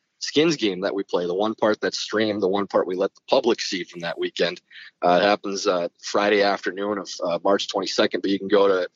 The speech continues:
H O H Duluth dot com, or I'm sorry, H O H Duluth dot org, and, uh, and donate for who you wanna see in the skins game. Uh, if you wanna see me or any of the other thirty-two celebrity skips that we have in the event,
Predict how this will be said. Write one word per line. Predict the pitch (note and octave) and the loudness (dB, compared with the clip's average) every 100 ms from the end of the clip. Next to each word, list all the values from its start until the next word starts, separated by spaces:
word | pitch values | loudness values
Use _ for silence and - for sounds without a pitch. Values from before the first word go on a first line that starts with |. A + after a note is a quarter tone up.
| - _ - | -18 _ -2
H | A2+ - | 0 2
O | G#2+ | 4
H | G#2+ - | 4 2
Duluth | G#2+ G#2 G#2+ - | 0 2 2 2
dot | G2 F2 | 0 0
com, | A#2 G2+ A2 _ | -2 -2 -4 _
or | A2 G2 G2 | -2 0 -2
I'm | G2+ | -4
sorry, | - F#2+ F#2 | -2 0 0
H | - | 2
O | A2+ | 2
H | G#2 - | 0 -2
Duluth | G2 G2+ | -4 0
dot | G2+ F#2 | 0 2
org, | A#2+ G#2+ A#2 - _ _ _ _ _ - | 4 4 2 -6 _ _ _ _ _ -8
and, | F#2+ F#2+ | -6 0
uh, | F#2+ F#2 F#2 - | 2 2 2 -2
and | G2 | -2
donate | - A#2+ A2+ A#2 - | 2 4 4 2 0
for | - A2 | -2 0
who | A#2 | 2
you | A2 A2 | 2 2
wanna | G#2 | 0
see | - A2+ | 0 -2
in | G#2+ | -2
the | |
skins | - A#2+ B2 A2 | -2 0 0 2
game. | A#2+ C3 D#3+ _ - - - | 0 0 -2 _ -20 -20 -6
Uh, | - F#2+ F#2+ - | 0 2 2 0
if | G#2+ | -4
you | |
wanna | G2+ G2+ | -4 -4
see | - G2+ | -6 -4
me | G#2+ | 0
or | G#2 | 0
any | G2+ G2+ | 0 -2
of | G2+ | 0
the | G2 | 2
other | G2 | 2
thirty-two | - G#2+ G2+ - | 2 0 0 -4
celebrity | G#2+ G2+ G2 F#2+ F#2 | -6 0 0 0 -4
skips | - G#2+ - | -2 -2 -2
that | - D#2+ | -2 -2
we | F2+ | 0
have | G2 G2 | 0 -2
in | F#2+ | -4
the | F#2 | -4
event, | G2+ B2+ - | -2 -2 -4